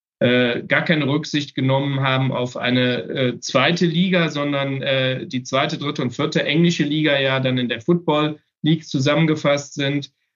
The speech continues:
während ja eben, äh, die Bundesliga seit ihrer, ähm, äh, Ausgründung aus dem D F B,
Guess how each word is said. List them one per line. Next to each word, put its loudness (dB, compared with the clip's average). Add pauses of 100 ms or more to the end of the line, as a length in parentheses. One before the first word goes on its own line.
(140)
während 2
ja 0
eben, 0
äh, 0
die -4
Bundesliga 2
seit -2
ihrer, 0 (500)
ähm, -2
äh, -12 (140)
Ausgründung 2
aus -6
dem -4
D -2
F -6
B, 0